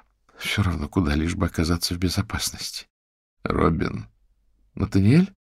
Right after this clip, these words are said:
Она судорожно выдохнула. "Привет". "Слава богу, вы в норме", тихо сказал он. "Мелоди говорит, Кан мёртв. Вы уверены?"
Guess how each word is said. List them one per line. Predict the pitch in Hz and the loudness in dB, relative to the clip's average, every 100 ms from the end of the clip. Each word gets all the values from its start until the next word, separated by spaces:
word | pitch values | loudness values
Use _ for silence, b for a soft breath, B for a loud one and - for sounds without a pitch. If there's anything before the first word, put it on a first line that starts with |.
| _ _ _ - | _ _ _ -2
Она | 87 92 | 0 2
судорожно | - - 80 82 82 80 78 | 0 0 4 4 4 4 4
выдохнула. | 73 - - 73 69 - B B B B B B B _ B B B - | 2 -2 -6 -6 -6 -10 B B B B B B B _ B B B -8
"Привет". | - 120 113 - - - - _ _ _ _ _ _ _ | -6 -4 -4 -6 -8 -10 -12 _ _ _ _ _ _ _
"Слава | - - 85 82 | -4 2 4 4
богу, | 80 82 78 | 4 4 2
вы | 71 76 | 0 0
в | 67 | 0
норме", | 73 78 73 - - _ | 0 0 -2 -6 -14 _
тихо | - 73 - | -6 -6 -4
сказал | - 78 71 73 - | -4 -4 -2 -4 -6
он. | - - _ _ _ B B B B B | -10 -12 _ _ _ B B B B B
"Мелоди | 170 - 110 117 123 135 | -8 -2 2 4 4 2
говорит, | 127 131 135 135 | 2 4 6 4
Кан | - 135 123 120 | 4 2 2 -2
мёртв. | 139 147 113 - - - | 0 2 2 -2 -14 -6
Вы | 135 | 0
уверены?" | 135 139 170 120 110 | 2 4 4 2 -4